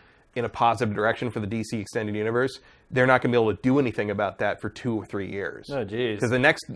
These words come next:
Speaker 1: D C movie is Aquaman in December next year. So it's thirteen months with no D C movie until then. Meanwhile, in that same gap, Marvel's gonna put out at least nine movies and finish their first ten years in the making, like,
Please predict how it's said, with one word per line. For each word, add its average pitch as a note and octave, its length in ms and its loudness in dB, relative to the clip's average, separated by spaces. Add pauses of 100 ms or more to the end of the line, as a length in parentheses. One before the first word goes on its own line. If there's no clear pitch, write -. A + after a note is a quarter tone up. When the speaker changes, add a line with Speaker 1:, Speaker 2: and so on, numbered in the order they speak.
(120)
Speaker 1:
D C#3 140 4
C D#3 200 2
movie C3 300 2
is A2+ 100 0
Aquaman A#2 520 0
in G#2+ 80 -4
December A#2 420 0
next G#2+ 340 -6
year. A2 400 -6 (120)
So - 120 -12
it's A2 120 -8
thirteen D3 420 0
months B2+ 300 0
with A2 120 -6
no A2+ 200 -2
D A2 180 -4
C B2 200 -6
movie G#2+ 280 -4
until F#2 300 -6
then. D2 180 -8 (220)
Meanwhile, C#3+ 440 8
in B2 100 4
that A#2 220 2
same B2+ 220 -2
gap, A#2 360 4 (180)
Marvel's B2+ 300 6
gonna B2 140 0
put B2 200 2
out A#2 100 6
at A2 80 2
least A#2 180 -2
nine A#2 240 -2
movies A#2 280 -2
and G#2+ 120 -8
finish A2+ 220 -4
their G#2+ 140 -2
first A2+ 260 -4
ten A2 220 -8
years A2 160 -4
in A2 80 -8
the G#2 60 -6
making, G#2 440 -6
like, G2 260 -12